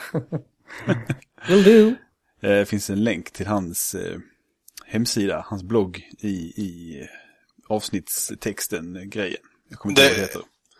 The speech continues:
Speaker 3: det ställs så här
Speaker 1: Mm,
Speaker 3: med
Speaker 1: jag vet inte.
Speaker 3: ansvariga utgivare och sånt bara, nej, nej, nej, det är hans fel.
Speaker 2: Ja.
Speaker 1: Jag tycker vi borde ha någon slags, eh, ansvarig utgivare som inte är vi tre.
Speaker 3: Ja.
Speaker 1: Helst någon som inte är medveten om det.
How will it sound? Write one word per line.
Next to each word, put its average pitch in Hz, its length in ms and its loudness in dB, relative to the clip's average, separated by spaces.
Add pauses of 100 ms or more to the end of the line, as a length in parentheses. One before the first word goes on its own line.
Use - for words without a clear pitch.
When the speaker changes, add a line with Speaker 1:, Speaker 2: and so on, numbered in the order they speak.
Speaker 3:
det 143 100 6
ställs 185 360 10
så 143 60 8
här 131 80 8
Speaker 1:
Mm, 139 80 8
Speaker 3:
med 123 80 8
Speaker 1:
jag 120 80 6
vet 123 80 2
inte. 135 80 4
Speaker 3:
ansvariga 135 440 4
utgivare 117 580 0
och 104 80 -2
sånt 107 200 -8
bara, 110 180 2
nej, 113 200 6
nej, 110 140 0
nej, 101 200 -6
det 117 80 4
är 113 40 6
hans 113 240 0
fel. - 180 -2 (640)
Speaker 2:
Ja. 139 340 6 (400)
Speaker 1:
Jag 160 180 8
tycker 202 160 8
vi 170 120 8
borde 151 200 8
ha 139 80 6
någon 131 100 2
slags, 127 300 -2
eh, 123 200 4 (1000)
ansvarig 139 400 4
utgivare 131 260 0
som 139 120 0
inte 147 300 6
är 127 160 8
vi 127 220 0
tre. 127 220 -2 (840)
Speaker 3:
Ja. 156 140 8
Speaker 1:
Helst 170 260 4
någon 143 160 4
som 131 140 2
inte 127 180 2
är - 20 2
medveten 131 400 2
om 131 120 -4
det. - 100 -6